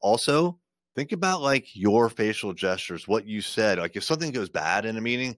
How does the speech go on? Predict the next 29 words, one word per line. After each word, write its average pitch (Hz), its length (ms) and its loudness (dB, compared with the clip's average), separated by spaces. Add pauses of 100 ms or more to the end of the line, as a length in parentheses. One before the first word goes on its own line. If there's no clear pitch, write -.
you 170 120 -2
can 277 160 -4
go 262 140 2
back 143 400 0
and 120 100 -6
you 117 80 -4
can 113 180 -4
see 135 280 -4
how 113 240 -2
you 113 680 0
reacted 87 840 -4
or 90 100 -4
maybe 107 220 -2
what 98 240 0
you 90 100 -8
said 101 240 -2
leading 90 300 -4
up 87 160 -4
to 90 80 -6
that, 82 320 -2 (340)
that 82 160 -10
caused 101 480 2
that 80 160 -2
reaction. 76 680 -8 (380)
And 98 140 -4
then 98 160 0
you 104 100 0
can 98 180 -8
get 82 160 -4